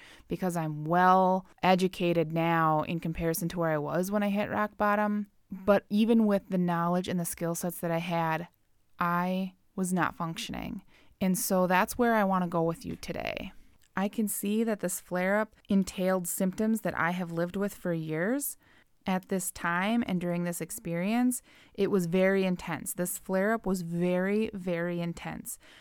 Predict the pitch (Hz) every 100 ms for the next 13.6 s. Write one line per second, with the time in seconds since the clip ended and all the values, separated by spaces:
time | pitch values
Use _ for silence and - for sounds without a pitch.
0 | - 175 170 196 233 - 202 196 196 196
1 | 190 - _ - 175 170 170 165 - 180
2 | 190 190 185 190 190 185 175 165 170 175
3 | 180 175 175 170 175 - _ 175 180 -
4 | 185 190 202 190 185 190 180 180 180 180
5 | - - - - 180 175 170 - _ _
6 | 180 190 202 208 202 196 185 180 175 180
7 | 180 180 175 - - _ _ - 220 208
8 | 196 185 175 160 160 - 170 165 170 180
9 | 180 180 180 165 170 165 165 165 - 165
10 | 160 165 165 170 - - - - 190 -
11 | 202 208 196 180 180 180 180 175 - 175
12 | 175 185 180 196 190 180 180 170 - 170
13 | 165 165 165 170 160 165